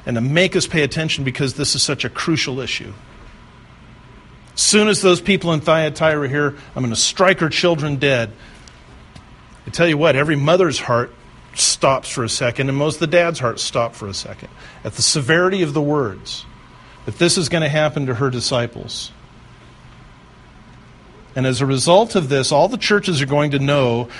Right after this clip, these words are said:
that Jesus Christ is the one who searches mind and heart, not Jezebel, not her prophetic cult. He's the one who knows the truth. He's the one who calls good good and who calls good bad.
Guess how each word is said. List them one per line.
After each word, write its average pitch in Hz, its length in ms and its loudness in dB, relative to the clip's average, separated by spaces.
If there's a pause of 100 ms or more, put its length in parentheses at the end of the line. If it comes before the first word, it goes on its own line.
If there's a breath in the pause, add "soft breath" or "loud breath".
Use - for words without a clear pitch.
(120)
that 131 160 0
Jesus 175 420 2
Christ 196 500 2
is 156 140 0
the 151 80 -2
one 143 180 2
who 135 60 0
searches 131 440 -2
mind 135 280 0
and 113 100 -4
heart, 113 360 -2 (260 loud breath)
not 151 260 0
Jezebel, 127 600 0 (180 loud breath)
not 151 220 4
her 170 120 2
prophetic 160 680 -4
cult. - 440 -4 (1080)
He's 202 280 0
the 208 100 2
one 151 220 0
who 135 120 -2
knows 131 300 0
the 131 100 -6
truth. 117 380 -4 (180 loud breath)
He's 226 300 2
the 220 100 2
one 147 360 2 (220 loud breath)
who 156 100 0
calls 147 420 2
good 131 320 0
good 117 320 0 (220 loud breath)
and 135 120 -2
who 131 140 -2
calls 135 400 0
good 120 320 -2
bad. 113 300 -2